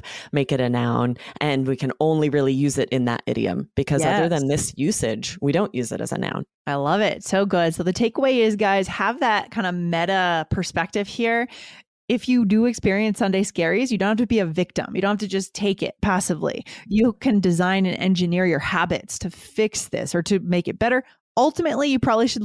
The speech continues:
Speaker 2: look at what you're doing for work. <laughs>
Speaker 1: Yes.
Speaker 2: Right? Because if there's something wrong, there's something. It, that's not necessarily gonna go away.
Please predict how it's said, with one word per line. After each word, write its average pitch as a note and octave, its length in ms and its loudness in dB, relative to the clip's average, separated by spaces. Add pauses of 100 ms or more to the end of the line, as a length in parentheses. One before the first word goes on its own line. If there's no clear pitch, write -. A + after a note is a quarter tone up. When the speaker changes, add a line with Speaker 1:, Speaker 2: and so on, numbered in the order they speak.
(120)
Speaker 2:
look G#3+ 160 0
at G#3 100 4
what G3 200 2
you're F#3+ 80 2
doing F#3+ 240 4
for E3+ 180 -2
work. D#3+ 540 -2 (160)
<laughs> - 640 0
Speaker 1:
Yes. F#3 380 0
Speaker 2:
Right? F3+ 420 0 (100)
Because G3+ 400 2
if F#3+ 260 0
there's F#3 220 2
something G3 320 0
wrong, G3 520 0 (260)
there's F3+ 180 0
something. G3+ 380 0
It, F3+ 120 -2
that's - 460 -4
not F#3 300 0
necessarily F#3 560 2
gonna F3 180 0
go E3 160 2
away. D3+ 600 0